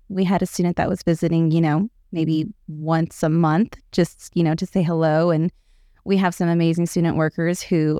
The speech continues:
offer really great service to our students, and they kinda just go out there to hang out. Um, I've been advising, we call them our in-, interns, even though <laughs> that's, that they are not interns.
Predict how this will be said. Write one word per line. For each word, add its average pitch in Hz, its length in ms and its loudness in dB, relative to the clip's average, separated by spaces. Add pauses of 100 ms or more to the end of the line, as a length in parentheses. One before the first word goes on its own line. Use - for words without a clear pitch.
(100)
offer 151 340 -2
really 170 380 2
great 165 280 -2
service 151 300 -2
to 185 120 -4
our 156 100 2
students, 160 360 0
and 156 120 2
they 139 80 0
kinda 156 240 -2
just - 180 -8
go 165 100 0
out 135 140 0
there - 140 -4
to - 60 -2
hang 160 260 2
out. 139 260 -2 (140)
Um, - 260 2
I've - 120 -2
been 180 120 0
advising, 165 480 0
we 175 80 0
call 156 220 0
them 165 140 -2
our - 100 -4
in-, - 260 -2
interns, 175 520 0
even 156 260 2
though 160 120 4
<laughs> - 460 0
that's, - 160 -10
that 294 200 -2
they 233 180 0
are 247 120 2 (100)
not 226 260 2
interns. 294 540 -2